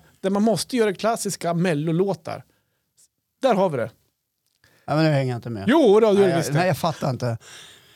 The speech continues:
Speaker 1: Då
Speaker 2: Flytt-, flytta.
Speaker 1: dagens koncept till
Speaker 2: Ja.
Speaker 1: söndagskvällarna.
Speaker 2: Ja.
Speaker 1: För då är det ju också familjetjosan och så här.
Speaker 2: Söndag?
Speaker 1: Ja, men ty-,
Speaker 2: Ja,
Speaker 1: kö-,
Speaker 2: okej.
Speaker 1: kör på söndag. Eller
Speaker 2: Ja, ja.
Speaker 1: fredagkväll då.
Speaker 2: Ja.
Speaker 1: Och så, men, men man, man behåller tiden mellan åtta och halv tio på lördagarna.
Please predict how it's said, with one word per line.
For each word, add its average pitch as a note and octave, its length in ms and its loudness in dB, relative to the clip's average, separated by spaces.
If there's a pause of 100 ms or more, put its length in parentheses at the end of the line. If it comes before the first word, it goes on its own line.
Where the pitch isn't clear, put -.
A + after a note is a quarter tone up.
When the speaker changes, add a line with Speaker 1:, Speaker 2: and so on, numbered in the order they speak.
(100)
Speaker 1:
Då B3 240 4
Speaker 2:
Flytt-, - 380 -2 (100)
flytta. G#3 680 0
Speaker 1:
dagens G3+ 400 2
koncept C#3+ 380 -4 (140)
till - 120 -2
Speaker 2:
Ja. F3 40 2
Speaker 1:
söndagskvällarna. F#3 840 -2 (120)
Speaker 2:
Ja. C3 300 -2
Speaker 1:
För F#3+ 60 -2
då B3 160 2
är A3+ 40 4
det G3+ 40 2
ju F3 80 2
också F3 160 -2
familjetjosan B2 1000 -4
och A#2+ 80 -14
så - 80 -10
här. F#2+ 300 -8
Speaker 2:
Söndag? D#3 600 -4
Speaker 1:
Ja, C#3+ 140 -4
men E3+ 140 -4
ty-, D3 120 -4
Speaker 2:
Ja, E3 120 2
Speaker 1:
kö-, E3+ 60 2
Speaker 2:
okej. D#3 100 -4
Speaker 1:
kör - 180 0
på G#2+ 120 -6
söndag. - 260 -8
Eller C#3+ 100 2
Speaker 2:
Ja, D3 40 0
ja. C#3 40 -2
Speaker 1:
fredagkväll A3+ 520 -2
då. A2 140 -10 (160)
Speaker 2:
Ja. D3+ 160 -2 (120)
Speaker 1:
Och - 80 -6
så, G3 120 -4
men, G3+ 140 2
men G3 140 2
man, G3+ 220 0
man G3 120 0
behåller A3 380 0
tiden A3 380 -4
mellan E3 160 0
åtta D#3+ 280 -4
och C#3 40 -2
halv D3+ 180 0
tio F#3 260 -2
på - 100 -6
lördagarna. D#3 640 -2